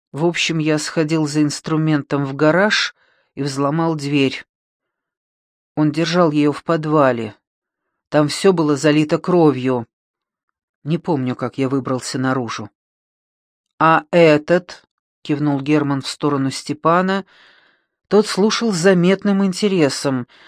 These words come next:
Улыбка не сходила с его физиономии,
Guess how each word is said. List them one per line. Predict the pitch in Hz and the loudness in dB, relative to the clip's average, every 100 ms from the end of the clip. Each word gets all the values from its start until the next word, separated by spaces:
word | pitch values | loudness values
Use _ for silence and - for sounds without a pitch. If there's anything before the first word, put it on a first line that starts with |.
| - - | -14 -2
Улыбка | 220 190 - 160 | 2 2 0 -4
не | 160 | -4
сходила | - 170 165 160 | -2 -2 0 -2
с | 151 | -2
его | 165 156 | -2 -2
физиономии, | 147 160 165 165 165 143 139 135 | -4 -4 0 0 2 0 0 -2